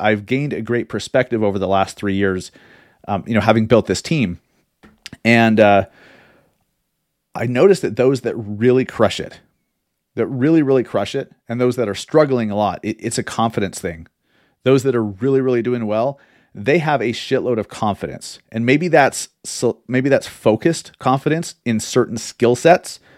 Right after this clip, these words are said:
That, sure, they could, those people could lack confidence in other areas, but generally speaking, they have confidence. And those that are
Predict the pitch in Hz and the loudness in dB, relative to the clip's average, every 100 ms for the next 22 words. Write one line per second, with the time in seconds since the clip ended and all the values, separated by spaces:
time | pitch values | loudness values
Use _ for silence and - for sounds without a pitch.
0 | _ _ _ _ - 120 - - 196 208 | _ _ _ _ -2 -2 -2 0 4 4
1 | 139 165 - 110 110 _ _ 131 160 - | 2 -2 -8 -12 -18 _ _ 0 0 -2
2 | 220 135 107 135 117 123 - - 151 151 | -2 -2 -2 -4 -2 -2 -4 -2 -2 0
3 | 117 98 113 98 165 110 104 90 98 113 | -4 -2 -4 -2 0 0 -2 -2 -8 -12
4 | _ - - _ 110 131 - _ _ 120 | _ -20 -20 _ 4 4 4 _ _ -4
5 | 110 147 156 135 - 143 127 110 98 - | 0 0 0 -2 -2 -6 -4 -4 -6 -12
6 | _ _ 110 107 127 131 127 107 - 123 | _ _ -6 2 2 2 0 -2 -2 -4
7 | 110 87 - - 123 135 113 120 - 113 | -4 -10 -12 -6 0 0 0 -2 -2 -4
8 | 104 | -6